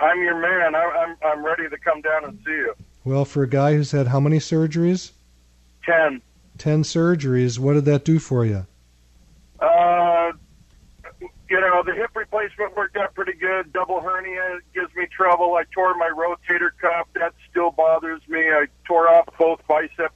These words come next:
Speaker 1: tendons. They're, they're weak, but they're okay. Um,
Speaker 2: Okay. My point is
Speaker 1: you know
Speaker 2: this. My point is this. If you like to go to Las Vegas, get a surgery.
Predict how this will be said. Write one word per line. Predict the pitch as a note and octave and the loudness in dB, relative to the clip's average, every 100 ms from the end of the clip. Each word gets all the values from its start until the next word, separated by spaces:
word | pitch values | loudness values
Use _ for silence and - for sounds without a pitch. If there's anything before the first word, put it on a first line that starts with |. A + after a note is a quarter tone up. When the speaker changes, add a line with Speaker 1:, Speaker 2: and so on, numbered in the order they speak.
| - | -4
Speaker 1:
tendons. | E3 D#3+ E3 D#3 - _ _ _ _ | -4 -2 -8 -10 -16 _ _ _ _
They're, | D#3 E3 - _ _ | -6 -6 -8 _ _
they're | D#3+ D3+ | -2 -2
weak, | C#3 D3+ D3+ - | 0 -4 -6 -6
but | C#3 - | -10 -4
they're | D3 C#3+ | -2 -2
okay. | C#3 - C#3+ C#3+ C#3 C#3 | -6 -6 -4 -2 -2 -4
Um, | C3+ B2+ B2+ B2 | -2 0 0 -4
Speaker 2:
Okay. | G#2+ - - - | -12 -16 -20 0
My | E3+ | 2
point | F3 - G#3 G#3+ | 4 6 6 6
is | D#3+ | 4
Speaker 1:
you | - | 6
know | D3+ | 6
Speaker 2:
this. | C3+ - - - _ - | 6 2 -10 -18 _ 0
My | D3 | 0
point | - F3+ F#3+ | 4 4 6
is | F3 | 6
this. | D#3 C3+ | 4 2
If | B2+ - | 0 0
you | C3+ | 4
like | D3 F#3+ - | 4 2 2
to | F#3 | 4
go | F3+ E3+ | 6 6
to | |
Las | D#3 D3 D3 - | 6 4 2 0
Vegas, | C3 D3 D3 A#2+ A2+ | 2 4 4 2 -2
get | - C3+ | -2 0
a | B2+ | 0
surgery. | - C#3 B2+ A2+ F#2+ F2+ | 0 0 0 0 -6 -10